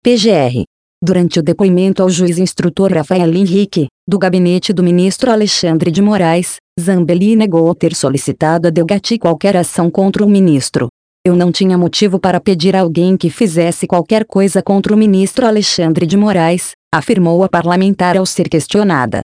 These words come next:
Ela também refutou a ideia de ter feito qualquer brincadeira jocosa sobre o ministro e ressaltou que estava focada em preservar seu segundo mandato como deputada federal. Tanto Zambelli quanto seu advogado,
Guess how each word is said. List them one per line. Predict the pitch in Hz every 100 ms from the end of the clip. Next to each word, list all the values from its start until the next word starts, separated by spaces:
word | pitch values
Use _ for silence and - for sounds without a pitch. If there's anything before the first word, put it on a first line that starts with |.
| _ _ 190
Ela | 185 175
também | 185 175 185
refutou | 185 190 180 185 180
a | 175
ideia | 156 165 170
de | 190
ter | 185 175
feito | - 185 190
qualquer | 180 175 - 214
brincadeira | 190 226 233 190 175 180
jocosa | 175 190 170 165 175
sobre | - 180 190
o | 196
ministro | 185 180 190 - 190
e |
ressaltou | 180 180 175 160 190 196
que | -
estava | 180 - 175 170
focada | 190 165 185 175 185
em |
preservar | 180 170 170 180 170 185
seu | 202 208
segundo | 190 180 160 208 220 196
mandato | 180 156 175 180 196
como | 196
deputada | 185 175 170 170 165 165
federal. | 160 185 180 139 95 95 _ _ _
Tanto | 254 254 247
Zambelli | 170 214 220 220 180 175
quanto | 226 226 226
seu | 226 202
advogado, | 190 180 160 160 160 165 170